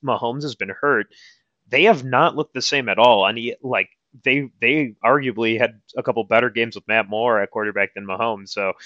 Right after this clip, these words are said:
um, you know, th-, like, if I would say on the other side, if the Chiefs don't cover this, if they, it is close, if they don't,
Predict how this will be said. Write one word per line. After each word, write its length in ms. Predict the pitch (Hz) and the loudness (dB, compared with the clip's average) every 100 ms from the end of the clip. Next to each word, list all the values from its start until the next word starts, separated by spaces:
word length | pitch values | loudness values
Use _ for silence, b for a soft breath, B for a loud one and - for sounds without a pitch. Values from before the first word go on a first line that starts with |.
| B B - | B B 0
um, 320 | 101 92 95 | 2 0 -6
you 100 | - | -8
know, 220 | 113 90 98 | -6 -6 -8
th-, 140 | - 107 90 123 | -10 -12 -10 -2
like, 280 | 107 - - | -2 -2 -8
if 160 | 123 110 | -4 0
I 220 | - 123 | 4 4
would 180 | 165 127 | 4 0
say 240 | 117 107 | 0 0
on 140 | 101 101 | 0 0
the 80 | |
other 180 | 98 147 | 0 0
side, 240 | 123 98 92 | 0 -2 -4
if 120 | - | -6
the 80 | 120 | -8
Chiefs 320 | 135 117 107 - | -8 -8 -8 -4
don't 280 | 104 143 - | -2 -2 -4
cover 280 | 107 92 92 | -6 -6 -8
this, 280 | 92 90 | -8 -10
if 160 | 107 110 | -10 -4
they, 240 | 113 107 - | 0 0 0
it 100 | 117 | 0
is 220 | 147 143 | 0 -2
close, 320 | - 98 90 | -8 -8 -6
if 100 | 120 | -6
they 100 | 117 | -4
don't, 380 | 104 104 139 123 | -2 -2 -2 -6